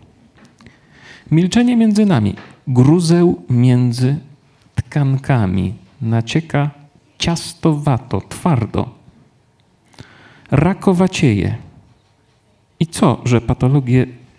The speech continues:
przeciągniesz patyną? Czarne pijary grasują pod skórą,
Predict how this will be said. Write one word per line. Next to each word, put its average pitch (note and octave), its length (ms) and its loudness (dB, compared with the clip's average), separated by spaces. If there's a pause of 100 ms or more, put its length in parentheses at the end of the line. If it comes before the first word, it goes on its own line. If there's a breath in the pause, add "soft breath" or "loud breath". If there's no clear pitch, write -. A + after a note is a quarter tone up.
przeciągniesz A#2+ 800 -2
patyną? A2+ 800 -4 (1080 loud breath)
Czarne F3+ 300 0
pijary A2+ 560 0
grasują A2 580 -2
pod - 220 -8
skórą, A#2 760 -2